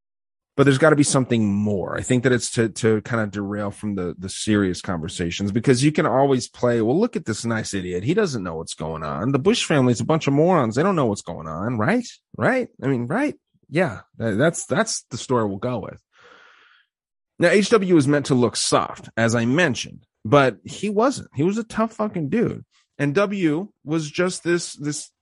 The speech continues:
cousin fucking redneck. Do what you will with it, man. These guys are, are fucking characters, and they play them well. They play them very well. I'm a rich, uh, aristocrat, and I do a podcast that gets minimal listens,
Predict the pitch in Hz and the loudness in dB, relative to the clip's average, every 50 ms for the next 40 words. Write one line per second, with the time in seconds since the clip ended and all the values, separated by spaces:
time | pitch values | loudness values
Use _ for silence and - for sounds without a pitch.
0 | _ _ - 123 143 160 170 190 185 170 - 196 190 - 180 170 170 185 185 190 | _ _ -4 0 2 2 2 2 -2 -2 0 0 0 0 -2 -2 -2 -2 -2 -2
1 | 170 107 71 57 - - _ _ _ _ _ _ _ _ _ _ _ _ _ _ | -2 -4 -4 -6 -10 -18 _ _ _ _ _ _ _ _ _ _ _ _ _ _
2 | _ _ _ _ _ _ _ _ _ _ _ - 120 110 110 160 214 247 254 196 | _ _ _ _ _ _ _ _ _ _ _ -14 -6 0 2 4 4 4 0 -2
3 | 208 208 202 226 214 175 117 98 90 - - - 101 98 85 90 98 107 - - | -2 0 2 4 4 4 4 2 0 -2 -4 -4 -2 -2 -2 -2 -4 -6 -8 -4
4 | - 160 196 - - 226 240 240 214 185 143 - - 127 - - 196 185 - 104 | -2 -2 -2 0 2 2 2 4 4 4 2 2 2 0 0 0 -2 -2 -2 -2
5 | 90 - - - 151 147 120 - - 76 67 82 98 110 113 107 - - - 190 | -6 -4 -2 0 0 2 0 -2 -4 -8 -10 -8 -6 -4 -4 -4 -2 -2 -2 -2
6 | 175 113 82 82 82 78 95 120 - - - - _ - 95 - - 151 143 110 | -2 -4 -6 -8 -6 0 0 0 0 0 -4 -14 _ -12 -8 -2 0 2 2 2
7 | 95 95 107 120 113 98 - - 76 - - - _ _ _ _ _ _ _ _ | 2 0 0 0 0 -2 -4 -6 -10 -14 -16 -20 _ _ _ _ _ _ _ _
8 | _ _ _ _ _ _ _ _ _ _ _ _ _ _ _ _ _ - 95 92 | _ _ _ _ _ _ _ _ _ _ _ _ _ _ _ _ _ -4 -2 2
9 | 101 117 135 135 127 143 156 156 - - - - - 90 107 101 98 104 107 110 | 4 6 6 8 8 8 8 6 4 0 -4 -4 -4 -4 -2 -2 0 0 -2 -2
10 | 113 104 175 170 165 214 240 - - 98 - - - 80 - - - - - - | 0 4 6 8 8 8 6 4 0 -6 -10 -10 -10 -10 -10 -12 -14 -16 -16 -18
11 | - _ - - _ 127 127 123 123 120 113 113 120 123 113 139 139 143 131 - | -20 _ -20 -8 _ 0 0 2 2 2 2 2 2 4 4 4 4 4 2 2
12 | 160 156 151 156 143 - 113 92 71 - - - 107 101 - - 104 85 - - | 2 2 2 0 -2 -4 -6 -6 -6 -6 -4 -2 -2 -2 0 0 -2 -2 -2 -4
13 | - - - - 104 104 98 98 113 127 131 127 127 127 127 120 113 110 107 104 | -4 -6 -8 -12 -14 -14 -12 -6 0 4 6 8 10 10 10 10 8 8 6 6
14 | 101 107 104 98 - - 80 71 80 - - - - - | 6 4 2 0 -2 -4 -8 -8 -10 -10 -12 -12 -12 -14